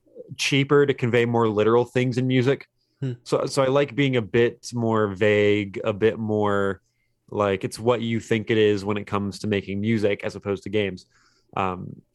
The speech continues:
Speaker 1: with that said, I, I, I think there is spillover in the, um, like, the messaging of each. I think that the games, uh, do a better job at, like,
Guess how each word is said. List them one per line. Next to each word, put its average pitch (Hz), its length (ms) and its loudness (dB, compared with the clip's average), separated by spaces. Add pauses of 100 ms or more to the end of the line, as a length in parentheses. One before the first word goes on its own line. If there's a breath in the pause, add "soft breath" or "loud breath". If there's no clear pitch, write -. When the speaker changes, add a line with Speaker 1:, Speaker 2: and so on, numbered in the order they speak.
(140)
Speaker 1:
with 170 100 4
that 202 180 4
said, 185 280 2
I, 139 160 4
I, 139 140 0 (140)
I 135 60 0
think 165 200 -2
there 139 100 4
is 135 180 0
spillover 98 540 2 (760)
in 107 540 0
the, 101 400 2
um, 98 480 -6 (420)
like, 123 160 -2
the 117 80 0
messaging 113 480 -2
of 104 100 -2
each. 107 300 -6
I 110 80 0
think 131 300 -4
that 101 320 -2
the 107 60 -4
games, 107 720 -4 (1700)
uh, 113 240 0
do 123 220 -4
a 127 40 2
better 123 280 0
job 113 400 0
at, 110 120 0
like, 98 320 -4